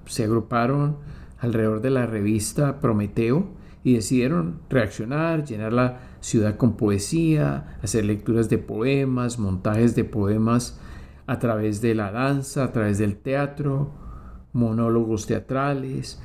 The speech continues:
videos sobre la vida y obra de algunos poetas, talleres de creación poética. Todo eso fue la semilla que ha hecho que este festival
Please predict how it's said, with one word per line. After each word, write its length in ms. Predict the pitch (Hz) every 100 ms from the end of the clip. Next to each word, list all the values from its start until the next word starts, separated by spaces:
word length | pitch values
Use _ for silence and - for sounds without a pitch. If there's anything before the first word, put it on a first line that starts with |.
| - - -
videos 1040 | 131 117 117 113 113 113 113 104 - -
sobre 400 | - 127 110 110
la 120 | 104 101
vida 680 | 104 107 113 117 113 - -
y 120 | 117
obra 300 | 107 110 117
de 60 | 113
algunos 420 | 104 104 110 117
poetas, 920 | - 113 123 139 139 135 135 - - - - - -
talleres 400 | - 110 110 110
de 140 | 110 104
creación 400 | 110 95 107 98
poética. 880 | 113 113 143 143 147 - 143 147 147 - - - - -
Todo 340 | 160 170 165
eso 320 | 147 139 147 139
fue 460 | 135 120 120 120
la 160 | 120 117
semilla 640 | - 107 113 120 107 113 - - - - - - -
que 120 | 143
ha 40 | 131
hecho 300 | 127 151 143
que 140 | 120
este 240 | 104 151
festival 800 | 143 117 - 110 110 110 120 131